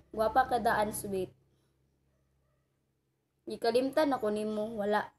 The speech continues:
pa. Labaw na to mga memories ato sa ung na grade eight pa mo na gre-, mga kating-kating. <laughs> "Gilibak na ko nimo ngano, asa kinsay kauban nimo pang, panglibak nako.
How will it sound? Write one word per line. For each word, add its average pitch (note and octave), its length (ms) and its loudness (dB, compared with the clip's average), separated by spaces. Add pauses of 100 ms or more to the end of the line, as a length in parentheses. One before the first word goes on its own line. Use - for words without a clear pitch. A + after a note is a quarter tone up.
(140)
pa. F#3+ 160 -4
Labaw G#3 400 2
na B3 80 2
to A#3 160 0
mga A3 240 -4
memories A3 400 -2
ato G#3+ 160 -2
sa G3+ 240 -2
ung G#3+ 160 -4
na G#3 320 -6 (560)
grade G3+ 240 -6
eight A3 240 -6
pa A#3 160 2
mo A3+ 320 -4 (160)
na G#3+ 320 -10
gre-, G3+ 240 -8 (1500)
mga G3 320 -6
kating-kating. G#3 960 -8 (640)
<laughs> - 1700 -14
"Gilibak A#3 480 2
na A#3+ 80 -4
ko A3 160 -2
nimo G#3+ 400 -2
ngano, A3 400 -2
asa G#3+ 400 -4
kinsay G#3+ 320 -4
kauban G#3 480 2
nimo G#3+ 400 -4
pang, G3 240 -6
panglibak G3+ 560 -4
nako. G#3 400 -6